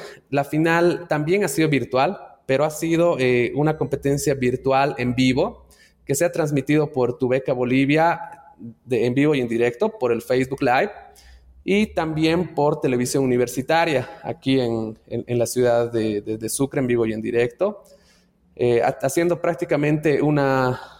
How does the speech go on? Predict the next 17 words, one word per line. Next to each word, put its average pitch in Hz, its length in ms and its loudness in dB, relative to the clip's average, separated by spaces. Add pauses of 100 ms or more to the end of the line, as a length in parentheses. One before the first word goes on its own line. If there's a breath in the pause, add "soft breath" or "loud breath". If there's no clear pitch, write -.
(160 loud breath)
un, 147 200 0
un, 156 160 0
una 151 220 0
copia 156 260 0
de, 127 140 2
del, 117 500 0
del 120 140 0
Facebook 139 340 -2
Live 123 220 2
de, 107 380 0
de 110 100 -6
Tu 120 120 -6
Beca 120 200 0
Bolivia. 143 640 0 (960 soft breath)
Y 180 80 0
en 175 80 2
realidad, 185 440 2